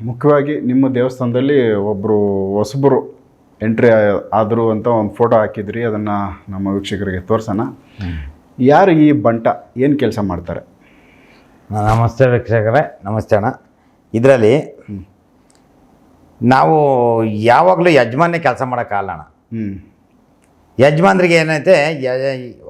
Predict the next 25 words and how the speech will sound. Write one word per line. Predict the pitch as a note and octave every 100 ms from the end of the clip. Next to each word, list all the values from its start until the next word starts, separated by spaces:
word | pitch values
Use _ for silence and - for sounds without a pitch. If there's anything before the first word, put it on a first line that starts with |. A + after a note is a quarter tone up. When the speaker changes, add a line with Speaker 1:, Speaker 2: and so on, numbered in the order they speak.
| -
Speaker 2:
ಅಲ್ಲಿಗೆ | C3+ E3
ಓನರ್ | D#3 D3+ F#3 F#3
ಅನ್ನಿಸ್ಕೊಳಲ್ಲ, | F3 E3+ C#3+ D3 D3+
ಯಜಮಾನ್ರು | D#3 A2 B2+ C#3 B2+
ಅನ್ನಿಸ್ಕೊಳಲ್ಲ | A#2+ - G2 F2
ಅಲ್ಲಿ. | D2+ - _ G#2+
Speaker 1:
ಹ್ಮ್. | G2+ F2+ - - _ _ _ _ _ _ _ -
Speaker 2:
ಆ | C#3
ಯಜಮಾನ್ರಿಗೆ | C#3 C#3+ F3 G3+ F#3 F3
ಏನೈತೆ, | F3 F#3+ F3 D#3+
ಒಂದು | D#3 D3+ D3
ಅಸಿಸ್ಟೆಂಟು, | C3+ - E3 D3+ A2+ G2
Speaker 1:
ಹ್ಮ್. | - _ G#2+ G2 F2+ - _
Speaker 2:
ಒಬ್ಬ | - A#2+ B2
ಹಂಗೆ | B2+ B2+ C3+ C3+
ಮ್ಯಾನೇಜರ್ | B2 B2+ C3 B2 A#2+
ಆಗ್ಲಿ, | A#2 A#2+
ಒಂದು | A#2+ A#2 G#2+
ಸೂಪರ್ವೈಸರ್ | A#2+ G#2+ A#2+ A#2
ಆಗ್ಲಿ, | A#2 C3
ಯಾವ | A#2 A#2
ಥರ | A#2+ A#2
ಇರ್ತಾರೆ | A2+ - G2
ಹಂಗೆ. | F2+ E2+ C#3+
Speaker 1:
ಹ್ಮ್. | - A2 G2+ F#2